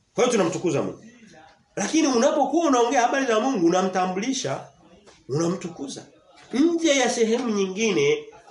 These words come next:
Mungu anakuwa hatukuzwi. Utakuja kuona. Hata hizi zinazoitwa salamu tu za kawaida, "Bwana Yesu asifiwe." Sio sahihi. Kwa sababu kwenye salamu,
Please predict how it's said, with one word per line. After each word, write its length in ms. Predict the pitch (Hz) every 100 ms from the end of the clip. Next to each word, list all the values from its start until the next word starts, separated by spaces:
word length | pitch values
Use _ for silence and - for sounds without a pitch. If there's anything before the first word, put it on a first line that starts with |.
| -
Mungu 260 | 139 185 175
anakuwa 300 | 147 147 139
hatukuzwi. 440 | 120 - - -
Utakuja 280 | - 190 254
kuona. 360 | 226 233 196 -
Hata 360 | - 226 320 294
hizi 260 | 269 262
zinazoitwa 440 | 247 247 254 - 220
salamu 440 | 190 214 226 180
tu 100 | 190
za 120 | 185 147
kawaida, 320 | 156 185 147
"Bwana 240 | 160 151
Yesu 160 | - -
asifiwe." 360 | - - - _ _ _ _ _ _ _ _
Sio 320 | - - 214 233
sahihi. 380 | 196 170 220 - - - _ - _ _ _ _ _ _ _ _ _ _ _ _ _ _ _ _ _ - _ _ _
Kwa 80 | 147
sababu 200 | 262 269
kwenye 220 | 254 247
salamu, 640 | 233 233 262 320 254 220